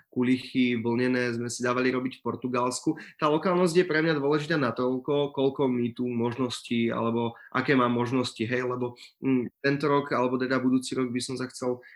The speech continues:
viac pozrieť aj na nejaké technickejšie materiály, denimy a tak ďalej a zistujem, že v Československu s týmto je trošku problém, že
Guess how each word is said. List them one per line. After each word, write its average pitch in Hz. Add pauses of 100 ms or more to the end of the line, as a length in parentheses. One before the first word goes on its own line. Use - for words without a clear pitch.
(120)
viac 127
pozrieť 127
aj -
na 123
nejaké 127
technickejšie 131
materiály, 123
denimy 127
a 123
tak 127
ďalej 120
a -
zistujem, 123
že 120
v -
Československu 123
s -
týmto 120
je 117
trošku 113
problém, 110
že 113